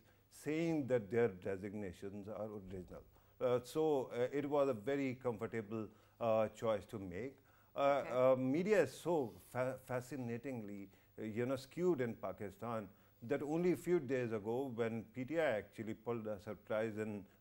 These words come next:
Speaker 1: Punjab and it, uh, managed to actually dissolve the assembly, there was a,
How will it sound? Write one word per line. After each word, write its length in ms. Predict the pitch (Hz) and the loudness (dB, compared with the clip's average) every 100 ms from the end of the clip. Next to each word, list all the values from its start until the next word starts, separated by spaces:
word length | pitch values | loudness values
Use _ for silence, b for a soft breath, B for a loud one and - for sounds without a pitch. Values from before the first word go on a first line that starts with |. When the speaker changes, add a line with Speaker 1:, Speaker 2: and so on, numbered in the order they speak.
| _ | _
Speaker 1:
Punjab 640 | 110 95 120 170 127 117 - b b - | -6 0 4 6 6 2 -6 b b -4
and 180 | 123 131 | -2 0
it, 260 | 123 - | 0 2
uh, 240 | 120 113 101 | 4 4 2
managed 460 | 107 107 110 120 - | 0 -2 0 0 -2
to 100 | 120 | -2
actually 360 | 101 - 107 101 | -2 -4 -4 -4
dissolve 440 | 87 95 107 104 | -4 -2 -2 -2
the 60 | 110 | -4
assembly, 460 | 95 113 117 117 | -6 -6 -4 -4
there 260 | 101 135 143 | -4 -2 -2
was 340 | 127 147 151 | -2 -2 -2
a, 160 | 147 | -2